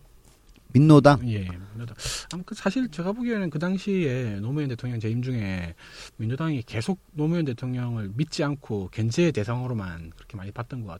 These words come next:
Speaker 2: 같다는
Speaker 1: 맞아요.
Speaker 2: 느낌이 있습니다.
Speaker 1: 예, 그런
Speaker 2: 예.
Speaker 1: 겁니다.
Speaker 2: 뭘 하더라도 이 세계 뭐 다른 속셈이 있는 게 아닐까.
Speaker 1: 음.
Speaker 2: 예, 자기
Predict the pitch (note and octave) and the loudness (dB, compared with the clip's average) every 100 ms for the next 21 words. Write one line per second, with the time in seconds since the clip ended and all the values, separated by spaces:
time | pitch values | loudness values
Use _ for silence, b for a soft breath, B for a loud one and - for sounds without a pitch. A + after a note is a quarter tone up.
0 | - G#2+ G#2+ D#3+ E3+ D#3 D3+ A2+ B2+ A2 | -16 -6 0 2 2 0 -2 -2 -2 -4
1 | - C#3 D3+ C3 G#2+ G2+ A2 A2 b b | -2 0 0 -2 -4 -8 -12 -16 b b
2 | b - A#2+ E3 E3+ D#3 C#3 A#2+ E3+ E3 | b -8 -2 2 2 2 0 -2 -4 -2
3 | D#3+ C3+ E3+ C#3 D#3 C#3+ C3 D3 - A2 | -2 -2 -4 -4 -4 -4 -4 -6 -6 -6
4 | C3 D3 - D3 A#2+ B2 F2 G2+ F#2 E2+ | -6 -4 -4 -2 -2 -4 -6 -10 -10 -12
5 | E2+ F2+ F2+ F2 E2+ F2 G#2 G2 - - | -12 -10 -10 -10 -14 -18 -20 -20 -14 -8
6 | A#2 A#2 A2+ | -6 -4 -4